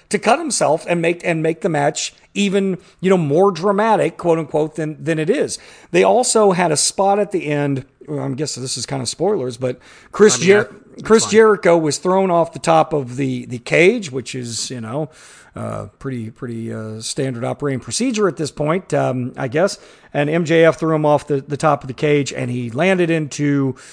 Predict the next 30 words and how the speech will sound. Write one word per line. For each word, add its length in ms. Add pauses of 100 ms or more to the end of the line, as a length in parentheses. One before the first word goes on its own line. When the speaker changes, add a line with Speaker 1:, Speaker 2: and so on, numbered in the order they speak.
(140)
Speaker 1:
what 120
was 160
very 300
obvious, 560
uh, 180
you 140
know, 140
kind 180
of 60
a, 200
a 80
stunt 460
man's, 760 (280)
uh, 560
setup 520
Speaker 2:
Airbag. 260 (160)
Speaker 1:
airbag 560
to 100
where, 200
you 160
know, 120
he, 300
he 120
wasn't 280
really 120
gonna 140
get 100
hurt. 180 (200)
Now, 140
hey, 300